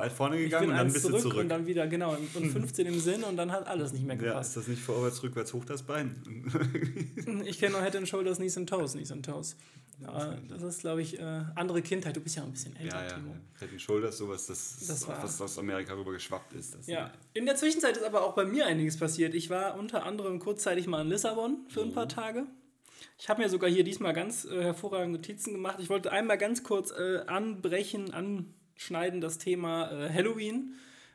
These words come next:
Speaker 2: ist für mich ja völlig irrelevant, geht ja komplett an mir vorbei. Dass das jetzt so langsam sogar,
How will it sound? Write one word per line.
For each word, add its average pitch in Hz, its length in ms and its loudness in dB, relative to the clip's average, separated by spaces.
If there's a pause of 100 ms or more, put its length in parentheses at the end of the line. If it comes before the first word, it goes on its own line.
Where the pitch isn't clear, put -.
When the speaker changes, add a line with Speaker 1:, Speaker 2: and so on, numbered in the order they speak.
(160)
Speaker 2:
ist 170 220 2
für 170 80 4
mich 165 180 2
ja 156 140 6
völlig 143 340 2
irrelevant, 147 540 -2
geht 165 180 -2
ja 151 80 0
komplett 190 380 -4
an 170 100 -2
mir 175 140 -4
vorbei. 170 480 0 (600)
Dass 165 280 6
das 196 120 4
jetzt 185 140 2
so 185 80 4
langsam 208 360 6
sogar, 185 400 6